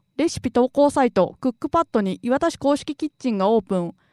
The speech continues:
市の特産品などを使ったレシピを紹介しています。クックパッドの二次元バーコードが掲載されています。クックパッドでレシピ公開中。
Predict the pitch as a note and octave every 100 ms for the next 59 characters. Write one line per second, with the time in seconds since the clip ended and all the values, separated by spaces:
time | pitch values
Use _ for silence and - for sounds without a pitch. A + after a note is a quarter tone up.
0 | _ - F4+ D4 A#3 - C#4+ C#4+ D4 C#4+
1 | C#4+ G#3 - G3 F#3+ G3+ F#3+ C4 D4+ -
2 | A#3+ G3+ G3+ G3 G3+ G#3 G3+ G3 F#3+ G3+
3 | - _ _ _ _ _ - B3+ E4 E4
4 | E4 B3 G3 - G#3 A#3+ D4+ D4 D#4 D#4
5 | D4+ G#3+ F#3 A#3 A#3+ A#3+ A#3 A#3 A3 G#3+
6 | G#3 G3+ - _ _ _ _ _ - C4+
7 | - E4 E4+ E4 A#3 F3+ - D4+ - A3+
8 | A3+ G#3 G#3+ G3+ F#3 G3 F#3+